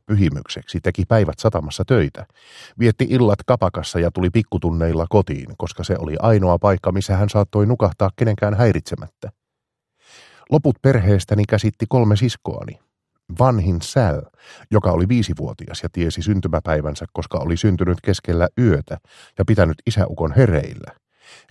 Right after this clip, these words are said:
Grace, joka oli kolmevuotias eikä pitänyt ketään hereillä. Sekä punatukkainen Kitty, joka oli puolitoistavuotias eikä lakanut hetkeksikään parkumasta.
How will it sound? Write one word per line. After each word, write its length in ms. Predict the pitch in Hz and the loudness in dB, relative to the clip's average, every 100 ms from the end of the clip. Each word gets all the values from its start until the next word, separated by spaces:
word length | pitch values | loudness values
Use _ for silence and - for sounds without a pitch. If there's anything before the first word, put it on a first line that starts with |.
| - | 2
Grace, 560 | 143 113 78 - - _ _ - | 2 2 -2 -12 -16 _ _ -2
joka 200 | 101 90 | 0 0
oli 140 | 82 82 | -2 0
kolmevuotias 800 | 127 120 110 107 107 104 98 - | 2 4 4 2 0 2 -2 -2
eikä 220 | 110 110 104 | -2 0 0
pitänyt 300 | 117 113 113 | 2 0 0
ketään 360 | - 135 73 64 | 0 2 2 0
hereillä. 560 | - 71 - - - - _ _ - | -6 -8 -10 -14 -18 -20 _ _ -6
Sekä 220 | 104 95 - | 0 0 2
punatukkainen 720 | 139 123 120 - 117 113 113 | 0 2 -2 -2 -2 0 -2
Kitty, 320 | - 151 - 139 _ - - - - - | 0 -2 -2 -8 _ -20 -20 -20 -8 -2
joka 200 | 110 104 | 2 2
oli 140 | 101 101 | 2 2
puolitoistavuotias 1000 | 143 110 98 87 95 110 92 80 76 - - | 2 2 0 -2 -2 0 0 0 -4 -4 -2
eikä 220 | 113 107 | 0 2
lakanut 400 | 123 110 98 - | 0 0 -2 2
hetkeksikään 680 | 147 - - - - 71 69 | 0 0 -8 -8 -8 -6 -4
parkumasta. 720 | 80 78 - 67 - - - | -2 -2 -4 -10 -12 -14 -14